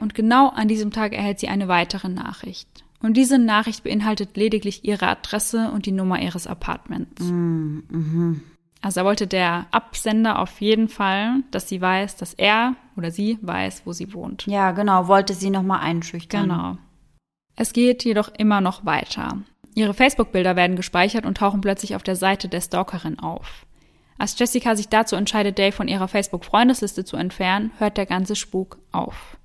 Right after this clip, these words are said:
Speaker 1: Auch für Liz ist der elfte Mai ein weiterer Schlag. Auf remember dot com wird ein Foto von ihr veröffentlicht. Also das ist eine Seite, auf der man Verstorbenen gedenken möchte.
Speaker 2: Ja, okay, krass.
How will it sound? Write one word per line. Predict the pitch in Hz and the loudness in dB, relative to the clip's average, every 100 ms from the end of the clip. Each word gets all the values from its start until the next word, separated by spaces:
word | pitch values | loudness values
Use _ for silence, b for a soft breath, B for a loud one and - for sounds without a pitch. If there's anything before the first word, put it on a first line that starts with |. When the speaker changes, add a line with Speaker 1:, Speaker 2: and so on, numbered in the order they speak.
| - _ _ - | -20 _ _ 0
Speaker 1:
Auch | - 208 | 2 4
für | 226 | 4
Liz | 226 240 - | 6 6 4
ist | - | -2
der | 208 | 2
elfte | 190 214 - | 2 2 0
Mai | 202 190 | 0 0
ein | 185 180 | 0 2
weiterer | 175 165 180 175 | 2 2 -4 -6
Schlag. | 175 - - - - - _ _ _ - | -6 -8 -8 -10 -14 -20 _ _ _ -8
Auf | - 196 | -4 0
remember | 196 202 254 240 | 2 6 6 6
dot | - - - | 2 -6 -6
com | 180 180 220 | -4 0 0
wird | 233 175 | 0 0
ein | 185 | -2
Foto | - 220 208 | 2 0 0
von | - 170 | -2 -4
ihr | 165 | -4
veröffentlicht. | - - 170 - 185 175 - - _ - | -8 -10 -10 -12 -12 -12 -14 -20 _ -4
Also | 190 190 | 0 2
das | 196 | 0
ist | 196 - | 0 0
eine | 185 196 | 2 2
Seite, | 185 196 214 185 | 4 2 2 0
auf | 180 | 2
der | 185 | 0
man | 185 180 | 2 0
Verstorbenen | 180 - 185 185 175 165 90 - - | -4 0 2 2 0 -2 -4 -8 -10
gedenken | 175 165 165 - | -6 -4 -4 -6
möchte. | 160 151 - - - - | -8 -8 -10 -12 -12 -8
Speaker 2:
Ja, | 180 175 165 165 165 | -4 -2 -2 -4 -6
okay, | 165 - 165 | -12 -8 -8
krass. | 160 - 151 147 - | -8 -10 -10 -10 -12